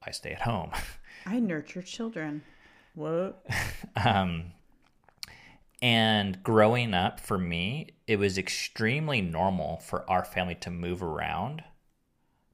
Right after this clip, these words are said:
Speaker 1: because of
Speaker 2: Mm-hmm.
Speaker 1: my dad's job.
Speaker 2: Yeah.
Speaker 1: Like, we moved around for work. But
Speaker 2: And, yeah. And my dad, for most of my growing up, had two jobs that took up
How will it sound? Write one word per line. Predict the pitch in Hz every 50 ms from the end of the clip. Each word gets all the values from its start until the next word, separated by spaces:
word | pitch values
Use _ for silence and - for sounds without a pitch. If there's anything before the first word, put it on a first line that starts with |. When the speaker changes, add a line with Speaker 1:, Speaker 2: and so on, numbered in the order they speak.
| _ _ - 180 165
Speaker 1:
because | - 90 - 98 90
of | 92
Speaker 2:
Mm-hmm. | 87
Speaker 1:
my | 82
dad's | 80 85 80 78 - -
job. | - - 78 78 90 131 180 - - _ _ _ _ _ _ _ _
Speaker 2:
Yeah. | 190 170 160 151 147 147 127 - _ _ _ _ _
Speaker 1:
Like, | - - -
we | - 90
moved | 90 92 95 95 -
around | 101 95 92 92 95 92
for | - - 95
work. | 90 110 156 101 - - - - - _ _ _
But | 101 90
Speaker 2:
And, | 180 185 - - _ _ _ _ - _ _ _ -
yeah. | 180 180 165 143 123 123 131 - - _
And | 165 175 180
my | 180 185 190 196
dad, | 185 160 180 175 165 160 160 156 156 151 151 147 - -
for | - 170
most | 165 165 160 160 156 156 - - -
of | 175 160 147 151
my | 156 151 147 147 147 143 143 147 147 147 - _ _ _ _ _ _ _
growing | - - 165 160 156 156 151 151
up, | 151 147 147 143 - - _ -
had | 170 - - 151 147 143 143 139 _ _ _ _ _
two | - - - - 175 165 160
jobs | 143 - - - - - - - - - - - - - - _ _ - _ _ _ _ _ _ _ _ _ _ _ _ _ _ _ _ _ _ _ _ _ _ _ _
that | - 69 - - -
took | - - 160 147 -
up | 147 143 139 -